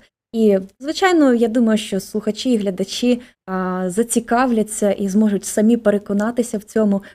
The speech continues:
просто купивши, взявши твою книжку, «Часу немає», так, і створити свою думку, е, про молодого журналіста, письменника з Криму,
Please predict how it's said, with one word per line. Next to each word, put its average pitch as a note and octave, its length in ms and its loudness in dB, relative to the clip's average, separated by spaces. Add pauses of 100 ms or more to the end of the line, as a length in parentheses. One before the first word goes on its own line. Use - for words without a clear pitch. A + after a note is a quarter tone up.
просто F4 420 0
купивши, D#4+ 580 -2
взявши C4+ 460 0
твою G3+ 220 -4
книжку, A#3 440 -2
«Часу - 340 -2
немає», A#3 540 2 (200)
так, B3 260 -2
і A3+ 40 4
створити A3+ 440 2
свою G3+ 320 -2
думку, A3 420 2 (440)
е, F#3+ 140 2
про A3 460 4 (220)
молодого B3 840 4
журналіста, G#3 840 0
письменника G#3 840 2 (260)
з - 80 -16
Криму, A3 580 2